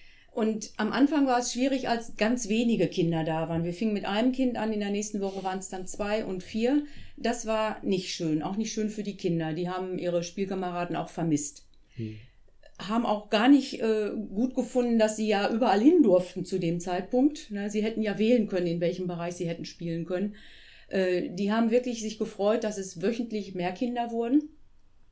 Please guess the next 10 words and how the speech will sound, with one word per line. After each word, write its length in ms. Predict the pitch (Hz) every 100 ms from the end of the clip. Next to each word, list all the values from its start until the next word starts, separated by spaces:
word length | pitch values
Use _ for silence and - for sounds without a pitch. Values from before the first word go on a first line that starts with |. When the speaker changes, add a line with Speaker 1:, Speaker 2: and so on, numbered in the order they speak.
| _ - - -
Speaker 1:
und 400 | 190 190 180 -
insofern 440 | 190 175 196 208 180
auch 140 | 175
mehr 160 | 185 175
Erwachsene. 540 | 160 170 - 240 277 294 - -
Wir 120 | 180
haben 100 | 180
es 100 | 180
entsprechend 440 | 175 - 170 175
gestaffelt. 600 | 165 - 202 208 254 254